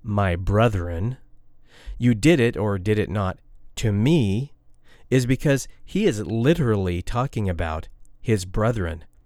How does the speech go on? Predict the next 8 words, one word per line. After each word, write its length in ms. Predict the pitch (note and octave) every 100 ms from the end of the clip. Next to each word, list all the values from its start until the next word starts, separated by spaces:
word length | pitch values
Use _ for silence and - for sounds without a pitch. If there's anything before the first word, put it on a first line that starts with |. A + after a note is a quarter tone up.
| - - - -
who 160 | D#3
belong 760 | C3 B2+ A#2 A#2 C3+ F#3 D3 F2+ - -
to 160 | A2 E2+
him 380 | F#2 E2+ E2 - - - - -
and 280 | A2+ A2 F#2+
bear 260 | A#2 C3 C3
his 400 | B2 A#2+ F#2 A2
name, 600 | G#2 B2 D3+ F#2+ F2